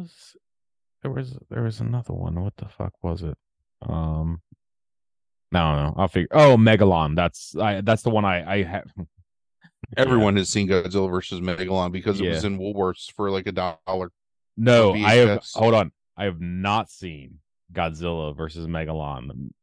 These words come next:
Speaker 1: Godzilla versus Megalon is the thing that, like, I think about all the time, though. Um, <clears throat> so I have actually not seen that one. Uh, so maybe if it makes your list,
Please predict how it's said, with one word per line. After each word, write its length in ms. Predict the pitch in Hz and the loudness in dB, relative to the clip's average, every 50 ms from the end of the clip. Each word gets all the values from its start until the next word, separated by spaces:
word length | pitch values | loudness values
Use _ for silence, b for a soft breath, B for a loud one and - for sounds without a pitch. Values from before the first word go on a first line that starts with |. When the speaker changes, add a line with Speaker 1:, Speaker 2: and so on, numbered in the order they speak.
| _ - | _ -8
Speaker 1:
Godzilla 400 | 80 95 90 85 87 92 90 87 | -4 -2 0 2 2 2 2 0
versus 280 | 80 82 78 76 78 76 | 0 -2 -6 -6 -8 -6
Megalon 500 | 82 87 87 87 82 82 78 76 73 73 73 | -4 -4 -4 -4 -4 -4 -4 -4 -6 -8 -10
is 100 | 67 - - | -12 -12 -14
the 80 | 76 | -14
thing 260 | - - - 76 73 | -12 -10 -10 -10 -8
that, 160 | 73 73 - - | -8 -10 -8 -8
like, 160 | 71 73 73 | -8 -8 -6
I 120 | 69 - | -6 -6
think 200 | - 82 78 - | -6 -6 -6 -6
about 240 | 76 76 - 58 - | -6 -8 -6 -8 -8
all 140 | 52 57 57 | -8 -8 -10
the 80 | 52 | -10
time, 240 | - - 73 71 62 | -8 -8 -6 -6 -6
though. 240 | 60 53 50 - - B B B B B B B _ _ - | -6 -8 -8 -10 -12 B B B B B B B _ _ 2
Um, 960 | 104 113 113 117 117 117 113 113 117 - 147 139 165 147 147 139 - 98 - - - _ _ _ _ _ | 4 6 8 8 8 8 8 6 4 4 4 4 6 6 4 4 2 0 -4 -6 -14 _ _ _ _ _
<clears throat> 520 | _ _ _ _ _ _ _ _ _ _ | _ _ _ _ _ _ _ _ _ _
so 520 | - - 110 101 92 90 87 82 82 76 - _ B B B B 98 87 | -4 2 4 4 6 6 4 4 2 0 -2 _ B B B B -10 -4
I 100 | - 92 | 0 0
have 100 | 92 90 | 2 2
actually 280 | 92 90 82 - - 82 | 2 0 -2 -2 -4 -6
not 220 | 80 76 78 - | -6 -6 -6 -8
seen 220 | - - 78 71 69 | -8 -10 -12 -12 -12
that 180 | 67 62 52 - | -12 -16 -18 -18
one. 180 | - 78 87 82 _ _ _ _ _ _ _ _ _ _ _ _ _ _ _ _ _ _ _ _ - | -18 -18 -18 -18 _ _ _ _ _ _ _ _ _ _ _ _ _ _ _ _ _ _ _ _ -10
Uh, 420 | - 92 90 87 85 82 85 82 80 80 82 - - | -4 -2 -2 0 0 -2 -2 -4 -6 -8 -14 -18 -20
so 400 | _ - - 92 82 80 80 78 76 | _ -6 -4 -2 -2 0 -2 -4 -4
maybe 440 | 82 87 90 92 90 85 78 76 78 | -4 -4 -4 -2 -4 -6 -6 -8 -10
if 140 | 82 78 - | -12 -10 -10
it 100 | 78 80 | -10 -10
makes 200 | 82 82 - - | -10 -10 -10 -10
your 100 | 78 80 | -8 -6
list, 400 | 82 80 78 - - - - - | -6 -6 -6 -8 -14 -20 -20 -20